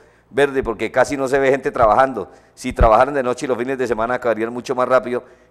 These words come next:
y habría menos caos. Tiene toda la razón. Para Yalí Flores Pimiento, su-, que nos, también nos está sintonizando. Saludo motero para todos ellos. Seguimos en Impacto, el defensor de los motociclistas. Una niña de catorce años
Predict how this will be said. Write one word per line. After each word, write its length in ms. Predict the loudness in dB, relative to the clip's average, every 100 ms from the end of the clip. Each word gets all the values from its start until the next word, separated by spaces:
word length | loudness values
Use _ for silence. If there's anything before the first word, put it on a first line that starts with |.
| 0
y 80 |
habría 280 | 2 4 2
menos 300 | 2 -2 -2
caos. 400 | 4 4 4 0
Tiene 220 | -4 -4
toda 180 | 0 0
la 100 | 0
razón. 320 | 0 -2 -2 -12 _ _ _ -2
Para 180 | 2 2
Yalí 320 | 2 -2 -4
Flores 320 | -4 -4 -4
Pimiento, 480 | -10 -8 -8 -8 -6
su-, 140 | -6 -6
que 100 | -8
nos, 140 | -8 -6
también 260 | -6 -4
nos 140 | -6 -6
está 240 | -2 0
sintonizando. 840 | 0 -6 -4 -4 0 -2 -2 -10 -12 _ _ _
Saludo 360 | -2 0 2 0
motero 300 | 0 0 0
para 200 | 0 0
todos 320 | 0 -2 -2
ellos. 360 | -8 -10 -20 _ _ _ _ _ _
Seguimos 340 | -4 -2 0 -2
en 100 | -4
Impacto, 380 | 0 0 0 -2
el 60 |
defensor 480 | -2 -8 -4 -2 0
de 80 | 0
los 100 | -2
motociclistas. 800 | -2 -4 -6 -12 -14 -14 -16 -16 -20 _ _ _ _ _ _ _ _ _ _ _ _ _
Una 180 | 0 2
niña 300 | 2 4 4
de 100 | 4
catorce 480 | 2 0 0 2 2
años 460 | 2 -2 -12 -16